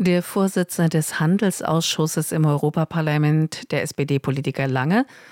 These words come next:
hat sich dagegen ausgesprochen, jetzt einfach so weiter zu verhandeln. Er forderte, dass die E U klare Kante zeigen müsse. Lange nannte die neue Zolldrohung von Trump unverschämt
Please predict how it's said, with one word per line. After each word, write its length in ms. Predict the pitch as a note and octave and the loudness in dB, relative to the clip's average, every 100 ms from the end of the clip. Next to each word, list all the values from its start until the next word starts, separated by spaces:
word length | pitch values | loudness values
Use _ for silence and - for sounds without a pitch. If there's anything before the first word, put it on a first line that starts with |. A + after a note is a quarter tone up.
| - | -12
hat 200 | - G3 | -6 -4
sich 120 | G3+ | -4
dagegen 420 | - F#3+ G3 G#3+ G3 | -2 0 0 2 0
ausgesprochen, 680 | F#3 - F#3 - F3+ F#3 | -2 -2 -4 -2 -2 0
jetzt 320 | F3 - - | -2 -2 -4
einfach 440 | F3+ A3+ A#3+ G#3+ G#3+ | 0 2 2 0 -4
so 360 | - D#3+ E3 | -2 0 2
weiter 320 | E3+ C3+ D3+ C#3 | 2 0 0 -4
zu 160 | - | -4
verhandeln. 580 | - C3+ B2 A2+ A2 G2+ - - - - - | -2 0 0 0 -2 -4 -10 -16 -16 -16 -8
Er 160 | - F3 | -2 0
forderte, 600 | - D#3 E3+ F#3+ G3 B3 | 0 0 2 0 2 0
dass 200 | A#3+ G#3+ | 0 -2
die 260 | - - F3 | -4 -2 0
E 60 | |
U 160 | - B3 | 2 0
klare 480 | - G3 F#3+ G3+ F#3 | 0 0 0 0 -4
Kante 400 | - G#3 A3 E3 | -2 -2 0 -2
zeigen 380 | - A#2+ A#2+ G#2+ | -2 -4 -2 -2
müsse. 400 | G#2+ - G2+ - - - - | -2 -2 -4 -6 -14 -16 -6
Lange 280 | - G#3 G#3+ | 0 2 2
nannte 320 | G#3 G3+ G3 | 2 2 0
die 160 | G3 F#3 | 0 2
neue 400 | F3 E3+ G3 G3 | 4 4 4 0
Zolldrohung 640 | - G3 A3 A#3 G3+ G3+ | -2 -2 0 0 0 0
von 220 | G3 D3+ D3 | 0 -2 -2
Trump 380 | - F3+ F#3+ - _ | 0 0 -2 -8 _
unverschämt 880 | G#3 B3 - E3 - C#3+ C#3 B3 | 2 2 2 -2 0 2 4 2